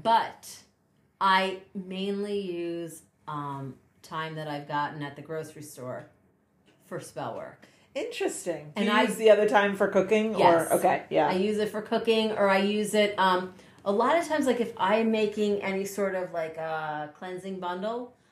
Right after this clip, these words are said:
Speaker 1: I'll put some thyme in there. And I don't grow a lot of it. I know it's supposed to, like, spread and, like, this whole thing. I don't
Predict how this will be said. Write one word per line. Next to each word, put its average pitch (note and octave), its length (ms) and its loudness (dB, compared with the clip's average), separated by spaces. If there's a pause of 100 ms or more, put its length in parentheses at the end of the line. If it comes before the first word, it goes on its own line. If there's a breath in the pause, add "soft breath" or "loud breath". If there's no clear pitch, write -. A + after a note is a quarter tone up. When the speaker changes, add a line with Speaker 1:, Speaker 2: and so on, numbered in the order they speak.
(120 soft breath)
Speaker 1:
I'll G3 140 -4
put G#3+ 120 -8
some F#3+ 180 -10
thyme F3 340 -6
in E3+ 140 -8
there. G#3 400 -8 (360 soft breath)
And A3 120 -8
I B3 100 -2
don't C4 220 -4
grow G3+ 260 -4
a F#3+ 40 -4
lot E3+ 260 -4
of D3+ 100 -8
it. D3 120 -8
I F#3 100 -10
know A#3 180 -6
it's C4 120 -10
supposed A3+ 200 -12
to, G3 60 -16
like, E3+ 180 -8
spread F3 600 -8
and, F3 100 -10
like, D#3 220 -12
this D#3 160 -18
whole D#3 180 -12
thing. D#3 340 -14 (320 soft breath)
I B3+ 60 -18
don't D4 160 -16